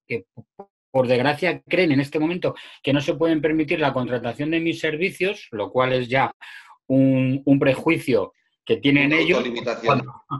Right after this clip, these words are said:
Speaker 1: cuando escuchan mis tarifas, entonces alucinan, dicen, "Ostras, ah, pues sí que puedo". "Ah, claro, ¿y por qué creías que no?". "Porque tú creías que no". Primera creencia limitante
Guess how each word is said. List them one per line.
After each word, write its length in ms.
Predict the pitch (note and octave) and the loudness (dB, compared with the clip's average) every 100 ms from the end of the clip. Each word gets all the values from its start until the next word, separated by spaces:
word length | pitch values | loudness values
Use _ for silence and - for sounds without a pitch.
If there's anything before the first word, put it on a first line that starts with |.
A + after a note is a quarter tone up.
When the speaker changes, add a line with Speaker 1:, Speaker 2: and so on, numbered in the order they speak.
| - G#2+ - | -10 -12 -2
Speaker 1:
cuando 300 | D3 C#3+ C#3 | 2 4 4
escuchan 440 | B2 D#3 D#3+ D#3 | 4 2 4 2
mis 180 | E3 C#3+ | 0 2
tarifas, 560 | D3 E3+ F3+ C#3+ - - | 2 2 2 2 0 -4
entonces 460 | A#2 A#2+ C3 C#3 | -2 2 4 4
alucinan, 640 | C#3+ C3+ C#3 D3+ D#3+ F#3 F3 | 2 2 2 4 2 2 2
dicen, 320 | C3+ A#2+ A#2+ | 0 -2 -2
"Ostras, 520 | A#2 A#2 C3 E3 C3 - | -4 -2 -2 0 -2 -2
ah, 180 | D3+ D#3 | -2 -2
pues 120 | C3 | -6
sí 100 | - | -4
que 100 | C3+ | -2
puedo". 360 | B2+ D#3 F3 G#2 | 2 2 2 0
"Ah, 160 | G#2 A2 | -2 -4
claro, 320 | F2+ F2 C#3 | -4 0 2
¿y 60 | C#3 | 2
por 140 | A2 G2 | -2 -4
qué 100 | A#2 | 0
creías 260 | C3 C3 - | 0 0 -2
que 80 | |
no?". 260 | D3 G#3 C3+ | 0 0 -2
"Porque 220 | A#2 G#2+ | -8 -8
tú 140 | G2 A#2+ | -8 -6
creías 320 | A2+ G#2 G2 - | -4 -4 -6 -8
que 80 | G2 | -6
no". 220 | C#3+ C#3 _ _ | -6 -6 _ _
Primera 480 | B2+ A#2 C3 C#3 C#3 | -2 2 4 2 2
creencia 300 | C3+ C#3 C#3 | 0 0 0
limitante 600 | C3 C#3 D3 D#3 E3+ F#3+ | 0 0 0 0 0 0